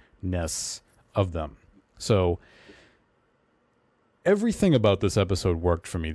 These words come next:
I mean, there was not anything that I thought didn't. There was nothing that kind of, I wasn't bored by anything that was going on. I thought it was a very, I mean, f-, what are we, four episodes in? I mean, I, I've gotta say it's maybe,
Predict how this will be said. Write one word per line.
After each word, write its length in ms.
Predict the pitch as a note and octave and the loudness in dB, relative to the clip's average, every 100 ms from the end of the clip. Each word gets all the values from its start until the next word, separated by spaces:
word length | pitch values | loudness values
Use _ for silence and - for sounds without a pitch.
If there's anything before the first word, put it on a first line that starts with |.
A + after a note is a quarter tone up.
| G#2 | -2
I 60 | |
mean, 140 | A#2 A#2 | 0 4
there 120 | A#2+ | 6
was 180 | A#2+ A2+ | 4 4
not 320 | C#3 D#3 D#3+ - | 4 2 0 -2
anything 580 | A2+ A2+ - A2+ G2+ F#2+ | 0 0 0 0 0 2
that 160 | F#2 | 2
I 100 | F2 | 2
thought 460 | - G2 F2 F2 - - | 0 2 4 2 -2 -8
didn't. 440 | F#2 F#2 F2+ F2 - | -2 0 0 -4 -2
There 80 | E2+ | -4
was 100 | F2+ | -2
nothing 200 | F2+ F#2 | -2 -2
that 100 | F2 | -2
kind 180 | F#2+ E2+ | 0 -2
of, 100 | E2 - - | -4 -12 -6
I 80 | F#2+ | -2
wasn't 340 | G2 F#2 E2+ | 0 0 0
bored 300 | F2+ F2 F2 | 2 2 2
by 140 | F2 F2 | 2 0
anything 280 | F2 F2 | -2 -4
that 100 | F#2 | -6
was 100 | F#2 | -6
going 260 | F2+ F#2 F2+ | -2 -2 -2
on. 360 | F2+ F2+ F2+ - | -2 -2 -4 -4
I 100 | G2+ | -2
thought 200 | B2+ B2 | 0 0
it 60 | A#2+ | 0
was 200 | G#2+ G2 | -2 -2
a 60 | |
very, 840 | F2 F2 G2 G#2 G2+ F#2+ F2+ F2 - _ _ _ _ _ _ _ _ _ _ - - _ _ _ _ _ _ _ _ _ _ _ _ _ - | -2 -2 2 4 4 2 -2 -4 -8 _ _ _ _ _ _ _ _ _ _ -20 -20 _ _ _ _ _ _ _ _ _ _ _ _ _ -8
I 40 | A2 | -4
mean, 260 | G2 F2+ - | -4 -6 -10
f-, 180 | - - | -20 -12
what 120 | A#2 | -6
are 40 | G2+ | -6
we, 160 | D#2+ | -6
four 280 | - C3 C#3+ | -2 2 4
episodes 440 | C3+ C3 C3+ B2 A2+ | 4 2 4 4 4
in? 340 | G#2+ G#2 G2+ | 2 2 0
I 140 | G#2 F#2+ | 0 0
mean, 200 | F#2 F#2 | -2 -2
I, 240 | G2 G2+ | -2 0
I've 100 | G#2 | 2
gotta 200 | C3+ C#3 | 2 2
say 260 | - G#2 E2 | 0 0 0
it's 200 | - - | -6 -6
maybe, 540 | F2+ E2+ E2 D#2 | -4 -2 -4 -6